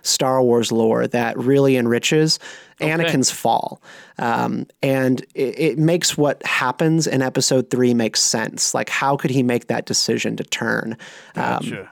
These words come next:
Speaker 1: so
Speaker 2: Okay.
Speaker 1: I would recommend that as your answer to that problem.
Speaker 2: Okay. And your official take on Jar Jar Binks?
Speaker 1: Uh, my official take on Jar Jar Binks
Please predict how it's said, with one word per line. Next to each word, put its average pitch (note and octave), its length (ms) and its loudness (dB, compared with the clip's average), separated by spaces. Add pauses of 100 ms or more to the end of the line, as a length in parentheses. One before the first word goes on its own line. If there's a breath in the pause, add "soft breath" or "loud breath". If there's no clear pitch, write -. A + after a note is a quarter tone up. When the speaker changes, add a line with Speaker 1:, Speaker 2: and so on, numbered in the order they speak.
(160)
Speaker 1:
so - 200 -2
Speaker 2:
Okay. A#2+ 140 -2
Speaker 1:
I C#3 160 0
would C#3 140 4
recommend C#3+ 420 2
that D3+ 180 2
as C#3+ 140 2
your C3 160 2
answer B2+ 320 0
to G#2+ 80 0
that G#2+ 180 -4
problem. - 400 -6
Speaker 2:
Okay. C3+ 440 -10
And C3+ 560 -4
your D#3 200 -2
official D#3 380 -8
take D#3 300 -6
on C#3 160 -8
Jar C#3+ 180 -2
Jar C#3 160 -6
Binks? B2+ 460 -14
Speaker 1:
Uh, D#3+ 240 0
my F#3+ 160 2
official A#3+ 360 2
take E3 320 0
on C3+ 160 2
Jar C3 240 0
Jar C3+ 220 0
Binks A#2+ 460 0